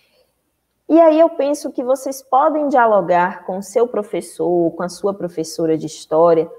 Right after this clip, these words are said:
com seus colegas, né, sobre como a ciência, a arte, a cultura podem transformar uma sociedade, né? E uma dica:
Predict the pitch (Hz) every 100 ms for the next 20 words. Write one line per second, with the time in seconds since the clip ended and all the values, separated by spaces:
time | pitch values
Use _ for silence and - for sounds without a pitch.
0 | _ - 320 311 262 262 - 165 156 170
1 | 190 175 156 - - _ _ _ - 180
2 | 214 - - 254 285 - 339 392 381 339
3 | - 240 190 180 196 - 214 220 _ 233
4 | 240 185 175 180 175 - - - 233 247
5 | 285 277 - 180 170 175 - _ _ _
6 | - 285 330 277 269 233 240 - 214 196
7 | 180 175 175 160 - 151 143 80 78 -
8 | _ _ _ _ _ - 180 269 _ _
9 | _ _ 311 349 403 294 196 247 240 165
10 | 165